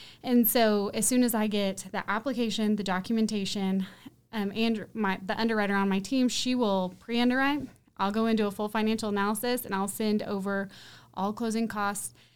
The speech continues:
And then what, before I send it, I call them and do a whole loan consult. Like, "Hey, here are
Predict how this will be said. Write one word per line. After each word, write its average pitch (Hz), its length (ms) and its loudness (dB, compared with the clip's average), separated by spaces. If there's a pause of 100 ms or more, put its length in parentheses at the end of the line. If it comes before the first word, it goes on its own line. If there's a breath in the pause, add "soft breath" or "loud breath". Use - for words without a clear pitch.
(220 soft breath)
And 214 220 4
then 202 340 2
what, 226 280 -8
before 226 280 0
I 240 80 0
send 240 260 2
it, 202 80 0
I 202 100 0
call 208 260 0
them 202 160 2
and 190 80 2
do 185 80 -2
a 180 40 -4
whole 214 340 -2
loan 185 240 -2
consult. 165 480 -10
Like, 196 160 -10
"Hey, 302 240 0
here 247 280 -2
are - 160 -4